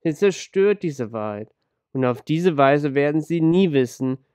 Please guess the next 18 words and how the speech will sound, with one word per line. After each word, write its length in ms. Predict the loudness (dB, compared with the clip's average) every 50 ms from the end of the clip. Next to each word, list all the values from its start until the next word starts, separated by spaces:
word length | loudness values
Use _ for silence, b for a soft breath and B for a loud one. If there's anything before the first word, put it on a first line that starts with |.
| _ _
was 200 | -2 -2 -2 0
der 160 | 0 0 0 2
Ursprung 580 | 2 2 2 0 -2 -10 -4 0 0 2 2
der 160 | 2 2 0
Ehe 260 | 0 -2 -2 -2 -4 -4
ist, 520 | -6 -10 -12 -14 -18 -20 _ _ _ _ _ _ _ _ _ _ _ -6
bis 180 | -6 -4 -2
sie 100 | -4 -4
von 220 | -2 0 0 2 2
der 80 | 0
Evolutionstheorie 1160 | 0 -2 -6 -8 -8 -8 -4 -2 0 0 -2 -4 -6 _ -4 -2 -2 -2 -2 -4 -4 -4 -4
wegkommen. 680 | -4 -4 -4 -6 _ -8 -6 -6 -6 -8 -10 -12 -16 -18 _ _ _ _ _ _ _ _ _ -10
Die 40 |
Bibel 360 | -8 -2 -2 -2 -2 2 2 2
erörtert, 680 | 2 4 2 2 2 0 0 0 0 0 0 -4 _ _ _ _ _ _ _ _
wann 240 | -4 0 2 4 4
und 160 | 4 2 2
warum 560 | 2 2 2 2 0 -2 -2 0 -2 -2 -4